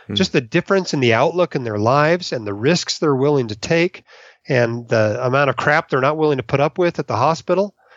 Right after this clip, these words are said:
Speaker 2: It's pretty amazing, you know, once you're debt free, just how free you feel.
Speaker 1: When your feet aren't on the fire, right? And
Speaker 2: That's
Speaker 1: it,
Speaker 2: right.
Speaker 1: and it's
Speaker 2: But
Speaker 1: human nature to, to wanna spend and wanna do these things. It's really tough. But, uh, yeah,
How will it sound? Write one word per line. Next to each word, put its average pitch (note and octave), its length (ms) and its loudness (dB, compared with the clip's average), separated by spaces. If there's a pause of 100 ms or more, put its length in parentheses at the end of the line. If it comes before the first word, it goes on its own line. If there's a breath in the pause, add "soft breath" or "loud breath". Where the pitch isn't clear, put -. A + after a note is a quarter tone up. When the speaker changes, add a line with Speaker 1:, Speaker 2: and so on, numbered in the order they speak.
(160 soft breath)
Speaker 2:
It's B2+ 140 -6
pretty B3+ 240 0
amazing, D#3+ 460 -2 (120)
you B2+ 80 -12
know, A2+ 120 -4
once C#3 280 -4
you're D3 60 -4
debt C3 240 0
free, C#3+ 320 0
just B2 240 -4
how B2 160 2
free C#3 280 0
you A#2 200 0
feel. G#2 380 -4 (100)
Speaker 1:
When A#2 180 -2
your A2 100 0
feet C3+ 220 0
aren't A#2 180 0
on G#2+ 100 0
the F#2+ 60 -4
fire, F2 560 -4
right? F#2+ 240 -6
And - 60 -20 (180)
Speaker 2:
That's B2+ 140 2
Speaker 1:
it, B2+ 60 0
Speaker 2:
right. G3 100 4
Speaker 1:
and D3 80 4
it's C3+ 140 0
Speaker 2:
But D3+ 60 0
Speaker 1:
human F3+ 200 2
nature C3 320 2
to, A2 160 0
to A2 160 -4
wanna A2 240 0
spend G#2 320 -2
and G#2 120 0
wanna G2+ 200 2
do G2 140 -4
these F#2+ 200 -4
things. F#2 240 -4
It's A#2 200 -4
really C3+ 240 0
tough. - 560 -6
But, G2+ 240 0
uh, F#2+ 260 0
yeah, G#2+ 320 2